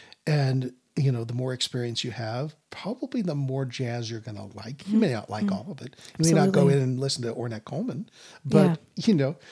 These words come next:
Speaker 1: you,
Speaker 2: Sure.
Speaker 1: you might like to listen to Miles Davis, you know.
Speaker 2: Well, and, and maybe this, like, goes without saying, but I, I don't think it does. I mean, it, surely it goes without saying between the two of us, but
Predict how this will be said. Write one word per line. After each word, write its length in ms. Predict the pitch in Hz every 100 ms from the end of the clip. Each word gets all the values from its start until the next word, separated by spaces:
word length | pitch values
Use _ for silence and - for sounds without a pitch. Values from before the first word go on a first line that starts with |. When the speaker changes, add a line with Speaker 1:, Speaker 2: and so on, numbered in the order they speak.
| - -
Speaker 1:
you, 100 | 190
Speaker 2:
Sure. 160 | 175
Speaker 1:
you 60 | 202
might 240 | 202 240
like 220 | 208 269 -
to 60 |
listen 240 | 143 131 135
to 240 | 131 120 -
Miles 340 | 156 143 123 113
Davis, 440 | 127 107 - - - -
you 100 | 143
know. 120 | 349
Speaker 2:
Well, 100 | 370
and, 180 | 330 - - -
and 80 | 302
maybe 180 | 330 381
this, 220 | 453 -
like, 220 | 320 208
goes 180 | 196 185
without 260 | 202 196 -
saying, 420 | - 180 190 214
but 80 | 202
I, 120 | 175 - -
I 80 | 180 -
don't 220 | 190 202
think 140 | 220
it 60 | 202
does. 180 | 208 202
I 40 |
mean, 140 | 202 208
it, 160 | - 208
surely 320 | - 233 214
it 60 | 185
goes 200 | 190 175
without 200 | 175 165
saying 380 | - 170 156 156 _ -
between 320 | - - 190 160
the 60 |
two 200 | - 190 170
of 100 | 165
us, 240 | 147 -
but 300 | - 170 -